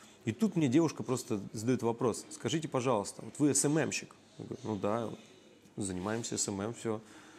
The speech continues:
А почему у вас всего лишь тридцать шесть тысяч подписчиков?" Я не понял, как, ну, то есть, мало это, види-, ну, видимо, она, ну, она с позиции, что мало.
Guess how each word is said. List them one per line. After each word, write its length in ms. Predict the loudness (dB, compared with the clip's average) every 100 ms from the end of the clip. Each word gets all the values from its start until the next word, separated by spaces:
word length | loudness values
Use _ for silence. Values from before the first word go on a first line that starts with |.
| -20 -20 -20 -20 -6
А 80 | -2
почему 400 | 0 2 4 4
у 20 | 4
вас 160 | 4
всего 240 | 4 4 4
лишь 140 | 2
тридцать 240 | -2 0
шесть 180 | 0 0
тысяч 160 | -2 -4
подписчиков?" 560 | -4 -2 -2 -2 -8 -16 -18 -20 -20 -20 -20 -20 -20 -20 -20 -20 -20 -20 -18 -10
Я 280 | 0 2
не 140 | 2 0
понял, 380 | 2 4 4 2
как, 200 | -4 -2
ну, 220 | 0 4
то 80 | 4
есть, 200 | 4 -2 -16 -20 -20 -20 _ -20 -20 _ -20 -20 -20 -20 -20 -8
мало 380 | 0 4 4 6
это, 200 | 4 4
види-, 160 | 2 6
ну, 120 | 6
видимо, 320 | 6 6 6
она, 140 | 4 2
ну, 160 | 2
она 180 | 4 2 -2
с 80 | -4
позиции, 360 | 0 2 2 2
что 160 | 4
мало. 320 | 4 6 4